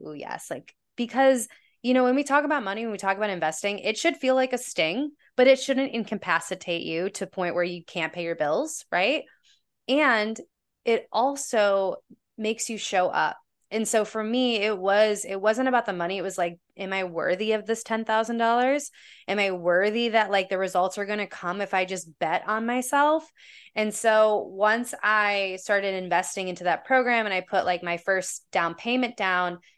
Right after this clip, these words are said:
it was, like, the surge of energy of, like, "Yeah, now we're gonna show the F up and, like, we have to do the work." And so I did the work. And, um, that year I four times my income from last year.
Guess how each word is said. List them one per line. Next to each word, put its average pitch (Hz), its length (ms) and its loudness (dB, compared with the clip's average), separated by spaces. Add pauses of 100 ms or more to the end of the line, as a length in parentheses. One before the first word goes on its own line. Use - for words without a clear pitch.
(220)
it 202 140 2
was, 233 140 6
like, 254 140 2
the 226 100 0
surge 202 360 -4
of 175 80 0
energy 180 480 -2
of, 170 160 0
like, 165 400 -2 (480)
"Yeah, 196 400 0
now 190 220 2
we're 240 160 0
gonna 247 160 0
show 185 320 0
the 175 120 2
F 170 220 0
up 175 360 4
and, 196 100 2
like, 175 180 -2
we 185 120 -10
have 180 480 -2
to 190 100 -10
do 165 240 -6
the 151 100 -4
work." 151 380 -4 (340)
And 202 180 0
so 190 520 6
I 160 100 -8
did 170 200 -6
the 202 100 -4
work. 247 320 4 (160)
And, 180 580 0
um, 170 460 2
that 170 260 0
year 180 320 2
I 180 100 -2
four 175 280 -2
times 160 500 -6
my 156 560 -2
income 180 540 -4 (100)
from 175 140 -4
last 151 260 -4
year. 90 240 -10